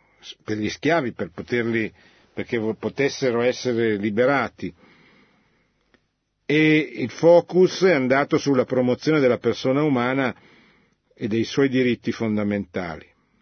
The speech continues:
San Pietro Claver, come più recentemente Santa Maria Bernarda Butler, hanno dato la vita per i più poveri ed emarginati,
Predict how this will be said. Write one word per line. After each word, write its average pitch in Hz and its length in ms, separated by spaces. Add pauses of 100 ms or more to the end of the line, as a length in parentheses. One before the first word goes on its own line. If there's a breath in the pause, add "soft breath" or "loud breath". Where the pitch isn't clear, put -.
(920)
San 110 260
Pietro 131 360
Claver, 135 560 (920)
come 107 200
più 123 160
recentemente 120 680
Santa 120 320
Maria 110 340
Bernarda 110 720
Butler, 127 640 (640 soft breath)
hanno 110 220
dato 139 280
la 127 140
vita 123 360
per 113 140
i 107 80
più 110 180
poveri 135 460
ed 117 100
emarginati, 95 840